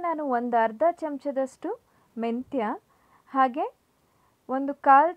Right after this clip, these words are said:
ಚಮಚದಷ್ಟು ಇಂಗನ್ನ ಕೂಡ ಬೆರೆಸ್ಕೊಂಡಿದ್ದೀನಿ ಸ್ನೇಹಿತರೆ. ಸ್ವಲ್ಪ ಘಮ್ ಅನ್ನೋವರೆಗೂ ತಾವು ಹುರ್ಕೊಳ್ಳಿ. ಇದು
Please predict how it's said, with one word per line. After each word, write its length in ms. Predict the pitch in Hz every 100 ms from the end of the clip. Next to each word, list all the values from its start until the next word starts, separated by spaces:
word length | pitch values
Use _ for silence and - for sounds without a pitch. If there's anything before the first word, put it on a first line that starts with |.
| -
ಚಮಚದಷ್ಟು 720 | 302 285 294 269 254 - 349 523 _ _ _ _ _ _
ಇಂಗನ್ನ 460 | 262 285 302 320 311 294
ಕೂಡ 120 | 262 269 508 _ _ -
ಬೆರೆಸ್ಕೊಂಡಿದ್ದೀನಿ 720 | 233 220 - 240 226 202 202 -
ಸ್ನೇಹಿತರೆ. 420 | 208 196 208 320 523 _ _ _ _ _ _ _ _ _ _ _ _ _ _ _ _
ಸ್ವಲ್ಪ 240 | 320 320 311 247
ಘಮ್ 200 | 262 285 339
ಅನ್ನೋವರೆಗೂ 480 | 294 285 285 277 277 269
ತಾವು 140 | 233 233
ಹುರ್ಕೊಳ್ಳಿ. 460 | 233 220 240 220 202 415 - _ - _ 233
ಇದು 160 | 247